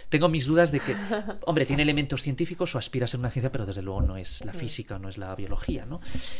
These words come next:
Speaker 1: Em, aunque hacen un esfuerzo muy importante, que es intentar comprender los procesos económicos con herramientas racionales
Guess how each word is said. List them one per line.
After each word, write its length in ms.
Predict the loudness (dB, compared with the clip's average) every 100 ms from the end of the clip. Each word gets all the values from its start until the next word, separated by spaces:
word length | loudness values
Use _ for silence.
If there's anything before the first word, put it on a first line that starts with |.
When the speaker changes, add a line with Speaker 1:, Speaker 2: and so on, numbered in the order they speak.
| -4 -10 -14 0
Speaker 1:
Em, 520 | 4 4 2 -2 -2
aunque 200 | -4 -4
hacen 140 | -4 -4
un 80 | -4
esfuerzo 300 | -4 -4 -4
muy 140 | -4
importante, 420 | -6 -8 -6 -6
que 80 | -8
es 80 | -10
intentar 360 | -10 -10 -10
comprender 580 | -8 -8 -6 -6 -6 -6 -6
los 300 | -6 -6 -8
procesos 520 | -8 -8 -8 -8 -10
económicos 560 | -8 -6 -6 -6 -6 -6
con 180 | -8
herramientas 520 | -8 -6 -6 -8 -8 -8
racionales 800 | -8 -8 -4 -4 -2 -6 -8